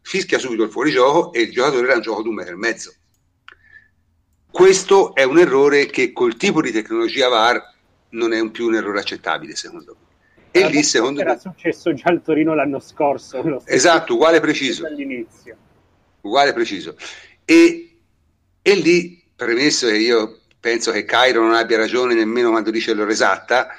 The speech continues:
Speaker 1: però in questo caso devo dire che qualche ragione di, concreta di dire: "Ma forse, insomma, non è stata fatta una cosa tanto buona", ce l'ha. Il resto, francamente, è la solita fuffa, ma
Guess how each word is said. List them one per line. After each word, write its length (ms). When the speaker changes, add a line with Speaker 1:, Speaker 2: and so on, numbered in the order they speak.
Speaker 1:
però 260
in 100
questo 260
caso 320
devo 220
dire 320
che 160
qualche 300
ragione 320
di, 260
concreta 720
di 260
dire: 200
"Ma 260
forse, 400
insomma, 360
non 140
è 60
stata 300
fatta 280
una 80
cosa 200
tanto 260
buona", 380
ce 160
l'ha. 160
Il 100
resto, 260
francamente, 600
è 40
la 60
solita 300
fuffa, 400
ma 220